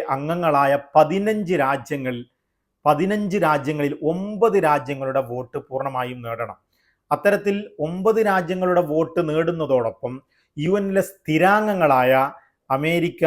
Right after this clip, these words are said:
യു കെ, ഫ്രാൻസ്, റഷ്യ, ചൈന എന്നിവർ ആരും തന്നെ വീറ്റോ ചെയ്യാനും പാടുള്ളതല്ല. എന്നാൽ നമുക്കറിയാം, അമേരിക്ക എന്നു പറയുന്ന രാജ്യം ഇസ്രയേലിൻ്റെ കൂടെ നിന്നുകൊണ്ട് എപ്പോഴും ഇസ്രയേലിൻ്റെ എല്ലാ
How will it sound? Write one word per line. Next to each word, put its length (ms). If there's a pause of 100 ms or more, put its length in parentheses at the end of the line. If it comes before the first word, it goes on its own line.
യു 360
കെ, 140
ഫ്രാൻസ്, 520
റഷ്യ, 380
ചൈന 420
എന്നിവർ 540
ആരും 380
തന്നെ 280
വീറ്റോ 580
ചെയ്യാനും 580
പാടുള്ളതല്ല. 600 (480)
എന്നാൽ 280 (520)
നമുക്കറിയാം, 600 (160)
അമേരിക്ക 480
എന്നു 380 (300)
പറയുന്ന 400
രാജ്യം 500 (120)
ഇസ്രയേലിൻ്റെ 720
കൂടെ 320
നിന്നുകൊണ്ട് 680 (340)
എപ്പോഴും 600 (380)
ഇസ്രയേലിൻ്റെ 580
എല്ലാ 260